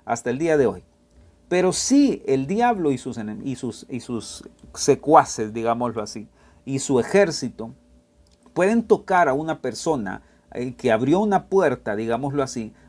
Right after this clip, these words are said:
a tal grado que hacen su vida miserable, ¿verdad? Que hacen su vida,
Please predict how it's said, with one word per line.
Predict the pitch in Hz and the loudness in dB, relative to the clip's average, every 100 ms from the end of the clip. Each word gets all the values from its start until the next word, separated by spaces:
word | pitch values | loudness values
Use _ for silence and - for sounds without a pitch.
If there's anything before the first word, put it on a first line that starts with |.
| - | -2
a | - | 2
tal | 208 208 | 4 4
grado | 190 202 208 196 143 143 _ _ | 6 4 6 4 2 0 _ _
que | - 127 | -2 -2
hacen | - 190 | 0 -6
su | 147 151 | -4 -4
vida | 175 180 | -4 -2
miserable, | 156 151 139 - 147 214 220 147 156 285 _ _ _ _ _ | -2 -2 -4 0 4 4 4 2 -2 -4 _ _ _ _ _
¿verdad? | 120 160 160 | 0 0 2
Que | 147 | 2
hacen | 147 180 | 2 -2
su | - 156 | -4 -4
vida, | 175 196 160 139 | -2 2 2 2